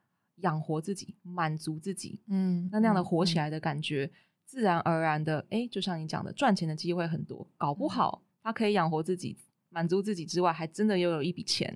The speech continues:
Speaker 2: 对，对。
Speaker 1: 我觉得这就是我们一直可能想要去追求的。那跟大家比，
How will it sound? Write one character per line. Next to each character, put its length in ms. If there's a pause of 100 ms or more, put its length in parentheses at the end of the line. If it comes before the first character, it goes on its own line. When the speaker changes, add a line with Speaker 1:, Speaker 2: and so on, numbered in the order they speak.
Speaker 2:
对， 340 (180)
对。 120
Speaker 1:
我 40
觉 80
得 80
这 120
就 100
是 100
我 120
们 120
一 80
直 120
可 120
能 160
想 200
要 40
去 140
追 240
求 300
的。 180 (280)
那 440 (240)
跟 160
大 80
家 260 (140)
比， 140